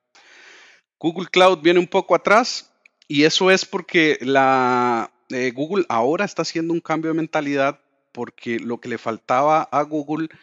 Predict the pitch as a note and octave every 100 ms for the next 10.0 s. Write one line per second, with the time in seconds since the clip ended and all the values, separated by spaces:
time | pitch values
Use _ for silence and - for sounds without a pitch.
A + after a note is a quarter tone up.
0 | - _ - B2 D3 - C#3+ B2+ - A2
1 | A2 A#2+ C3 C#3 C#3 D3 - B2+ D3 C3+
2 | G#2+ G#2+ C3+ - G#2+ A#2 G#2+ C3 A2+ F#2
3 | G2+ A2+ - C3+ A2 F#2 G2+ A2 A#2 B2
4 | E3+ F3 A#2 _ _ _ _ C3+ D3+ F#3+
5 | F#3 - C3+ C3 E3 E3 F3 - E3 D#3+
6 | D#3+ D#3+ - E3 D3+ E3+ - C3 A2+ G#2+
7 | A#2 C#3+ C#3+ C#3+ C#3 C#3 D3+ - C3 C3
8 | D3 E3+ D#3 C#3 C#3+ D3+ G#2+ - G2+ A2+
9 | B2+ A2+ A#2+ A2+ A2+ A#2 G2 G#2+ -